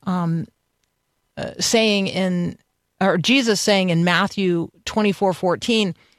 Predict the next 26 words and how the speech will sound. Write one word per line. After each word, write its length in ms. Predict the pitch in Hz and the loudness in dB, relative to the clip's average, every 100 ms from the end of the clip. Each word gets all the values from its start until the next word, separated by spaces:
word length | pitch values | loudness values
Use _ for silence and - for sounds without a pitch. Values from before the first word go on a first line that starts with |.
| _ | _
"The 80 | 190 | 0
gospel 460 | 214 208 214 208 196 | 2 2 0 0 0
of 60 | |
the 80 | 175 | -2
kingdom 360 | - 214 202 180 | -2 0 0 0
shall 220 | - 180 | -2 -2
be 120 | 170 | -2
preached 460 | 156 - 220 - - | -4 -2 -2 -2 -2
in 80 | |
the 80 | 180 | -2
whole 380 | 160 - 220 220 | -4 -2 0 0
world 360 | 175 202 214 175 | 0 2 2 0
as 120 | 160 | -4
a 40 | |
testimony 600 | 165 - 196 202 185 175 | -6 -4 -4 -2 -2 -2
to 160 | - 185 | -2 -4
all 300 | - 180 196 | 2 2 2
nations, 680 | 175 202 233 190 156 160 - _ _ _ | 2 2 2 0 -2 -6 -12 _ _ _
and 120 | 180 202 | 0 2
then 100 | 214 | 2
the 140 | 185 | 2
end 180 | 202 226 | 2 2
will 160 | 180 | 0
come." 400 | 160 156 123 117 - _ _ _ _ | -2 -4 -4 -6 -12 _ _ _ _
Um, 420 | 180 165 160 - | -4 -2 -4 -4
when 500 | 185 202 196 185 190 | -2 0 2 0 -2